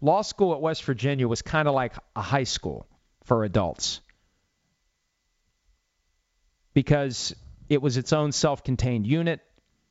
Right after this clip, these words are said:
up on top of a hill, completely detached from the university experience, unless you wanted to partake in the university experience. But by that point, when you're twenty-four, twenty-five years old,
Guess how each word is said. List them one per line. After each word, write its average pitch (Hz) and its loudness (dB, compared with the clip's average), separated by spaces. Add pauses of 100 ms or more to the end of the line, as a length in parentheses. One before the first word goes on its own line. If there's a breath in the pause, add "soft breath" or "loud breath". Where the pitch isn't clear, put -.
(240)
up 143 2
on 135 2
top 135 2
of 104 -4
a 95 2
hill, 143 -2 (960)
completely 139 0
detached 139 -2
from 131 0
the 123 0
university 127 0
experience, 143 -2 (160)
unless 208 0
you 156 2
wanted 131 0
to - -14
partake 151 0
in 127 2
the 127 2
university 110 0
experience. 165 -2
But 151 -4
by 160 0
that 190 0
point, 147 -2
when 135 -2
you're 113 -2
twenty-four, 139 0
twenty-five 127 0
years 101 -2
old, 131 0